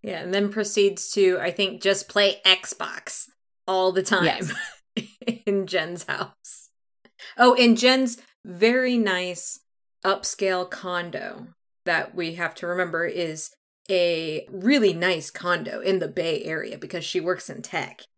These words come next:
Speaker 2: And she drives a B M W.
Speaker 1: Yeah, yeah.
Speaker 2: There's a lot of, I don't know, money flaunting, I guess, for Jen.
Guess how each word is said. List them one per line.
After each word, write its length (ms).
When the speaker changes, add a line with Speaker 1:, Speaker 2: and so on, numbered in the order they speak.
Speaker 2:
And 160
she 140
drives 300
a 60
B 120
M 160
W. 380
Speaker 1:
Yeah, 220
yeah. 220
Speaker 2:
There's 220
a 80
lot 300
of, 320
I 80
don't 180
know, 280
money 460
flaunting, 680
I 80
guess, 360
for 220
Jen. 440